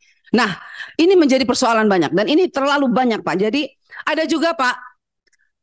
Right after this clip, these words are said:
uang yang ditransfer, dimasuk di rekening siswa, ya,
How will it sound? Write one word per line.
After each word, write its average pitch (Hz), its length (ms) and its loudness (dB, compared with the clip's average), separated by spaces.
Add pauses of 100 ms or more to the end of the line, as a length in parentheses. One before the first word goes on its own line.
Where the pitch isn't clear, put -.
(220)
uang 370 320 2
yang 311 240 0
ditransfer, 226 960 -2
dimasuk 254 560 2
di 269 80 2
rekening 262 400 0
siswa, 156 560 -2 (640)
ya, 208 400 -2